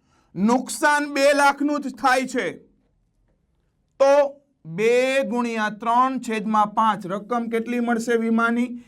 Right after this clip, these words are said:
એક લાખ અને વીસ હજાર. કેટલી મળશે? એક લાખ અને વીસ હજાર. આગળ જોઈએ, ત્રીજી બાબત.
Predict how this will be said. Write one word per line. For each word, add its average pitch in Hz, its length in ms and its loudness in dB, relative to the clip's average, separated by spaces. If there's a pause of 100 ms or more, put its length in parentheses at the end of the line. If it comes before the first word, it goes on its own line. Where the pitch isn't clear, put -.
(240)
એક 226 400 2
લાખ 190 480 2
અને 185 200 -6
વીસ 165 460 -6 (140)
હજાર. 139 480 -4 (2250)
કેટલી 165 260 2
મળશે? 220 380 2 (680)
એક 226 340 4 (360)
લાખ 214 540 2 (100)
અને 185 240 -2
વીસ 202 460 -2 (140)
હજાર. 143 380 -4 (840)
આગળ 294 400 4
જોઈએ, 185 440 4
ત્રીજી 277 460 -2
બાબત. 139 420 -2